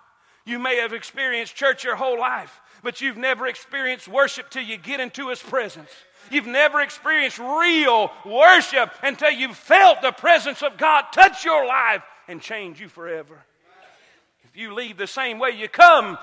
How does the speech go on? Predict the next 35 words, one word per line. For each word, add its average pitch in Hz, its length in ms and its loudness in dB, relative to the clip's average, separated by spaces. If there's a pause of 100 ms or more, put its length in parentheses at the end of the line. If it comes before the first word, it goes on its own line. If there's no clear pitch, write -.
(120)
you 247 100 -10
didn't 247 220 -10
get 254 180 -8
in 202 80 -8
his 175 140 -12
presence. 190 560 -8 (1160)
Say 185 320 -14
amen. 127 520 -20 (1400)
Listen, 165 420 -18 (960)
say, 147 80 -20
"How 180 140 -16
do 185 60 -14
you 185 100 -16
know?" 202 320 -10 (880)
The 123 60 -20
Bible 190 340 -6
says, 226 340 -8
Psalm 220 300 -8
sixteen 226 460 -14
eleven, 208 460 -12 (640)
"Thou 214 160 -4
wilt 220 180 -8
show 233 300 -6
me 226 340 -12 (600)
the - 100 -20
path 226 360 -6
of 196 160 -12
life. 214 440 -6
In 226 100 -14
thy 190 160 -8
presence 202 720 -10
is 180 120 -20
fullness 208 540 -12
of 156 140 -20
joy. 170 480 -18